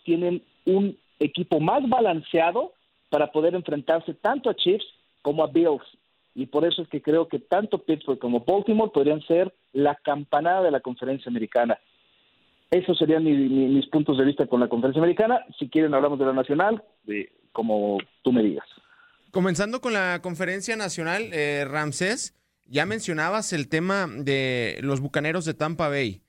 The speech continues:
Speaker 2: que sí son uno de los, eh, contendientes por lo que representa Tom Brady, por lo que representa esa, mm, ofensiva que es la verdad espectacular y ha ido de menos a más. Entiendo que fallaron en los, ah, dos partidos contra los Santos de Nueva Orleans,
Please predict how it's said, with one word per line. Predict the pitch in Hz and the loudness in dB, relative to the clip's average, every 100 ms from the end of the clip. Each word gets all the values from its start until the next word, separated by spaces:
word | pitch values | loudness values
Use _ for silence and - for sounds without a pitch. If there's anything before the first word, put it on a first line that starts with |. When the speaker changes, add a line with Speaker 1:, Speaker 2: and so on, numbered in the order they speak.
| _ _ _ _ - | _ _ _ _ -4
Speaker 2:
que | 123 120 | -2 0
sí | 160 165 | -2 -2
son | 185 175 | -2 -2
uno | 175 180 175 | -2 -2 -2
de | 151 | -2
los, | 135 120 - 131 | -2 -2 -4 -4
eh, | 127 127 | -2 -2
contendientes | 156 160 180 185 208 220 196 196 | -2 -2 -2 0 0 0 -4 -6
por | - 147 | -4 -6
lo | 143 | -4
que | 143 | -4
representa | 139 143 127 147 147 | -4 -4 -6 -6 -4
Tom | 143 | -4
Brady, | 156 190 185 | -2 -2 -4
por | 156 139 | -6 -6
lo | 127 | -4
que | 135 | -4
representa | 131 127 123 156 165 170 151 - _ _ | -4 -4 -4 -4 -2 -2 -2 -6 _ _
esa, | 135 147 - 165 151 135 123 113 | -2 -2 0 0 0 0 0 -2
mm, | 113 104 - 120 | -4 -10 -8 -4
ofensiva | 123 139 135 123 160 160 151 | -2 -2 -4 -4 -2 0 -2
que | - 123 | -4 -6
es | 131 | -4
la | 151 | -2
verdad | 123 123 143 | -2 -2 -2
espectacular | - - 123 - 139 147 147 | -4 -8 -8 -6 -2 0 0
y | |
ha | 131 | -2
ido | 143 139 | -4 -4
de | 131 | -4
menos | 127 139 127 | -4 -6 -6
a | 123 | -4
más. | 135 151 127 | -4 -4 -4
Entiendo | 117 131 143 131 | -6 -6 -6 -6
que | 127 | -6
fallaron | 120 117 131 147 135 - _ - | -4 0 0 0 -6 -10 _ -8
en | 120 | -4
los, | 123 113 - | -4 -4 -4
ah, | 139 135 131 | -2 -2 -2
dos | 143 | -4
partidos | - 123 143 139 | -4 -6 -6 -6
contra | - 127 120 | -6 -6 -4
los | 117 107 | -4 -4
Santos | 127 135 139 | -8 -8 -8
de | 123 | -4
Nueva | 113 | -2
Orleans, | 113 135 170 | -2 -2 -4